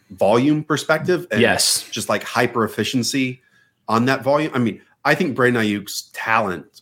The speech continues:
Speaker 1: we might look back and view him as, like, a, and again, this might not sound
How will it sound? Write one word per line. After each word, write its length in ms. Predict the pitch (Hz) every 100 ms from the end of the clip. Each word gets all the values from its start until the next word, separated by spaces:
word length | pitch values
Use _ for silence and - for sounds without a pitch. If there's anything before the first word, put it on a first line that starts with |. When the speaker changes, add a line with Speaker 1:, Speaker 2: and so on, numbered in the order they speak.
| -
Speaker 1:
we 180 | 107 123
might 380 | 120 127 -
look 260 | 104 98 98
back 380 | 101 101 90 98
and 120 | 90
view 200 | 101 92
him 180 | 98 92
as, 180 | 87 90
like, 160 | 87
a, 240 | 85 80 - _ _ _ _ -
and 100 | 95
again, 360 | 85 95 87 -
this 160 | 95
might 140 | 104 98
not 180 | 95 -
sound 260 | 101 92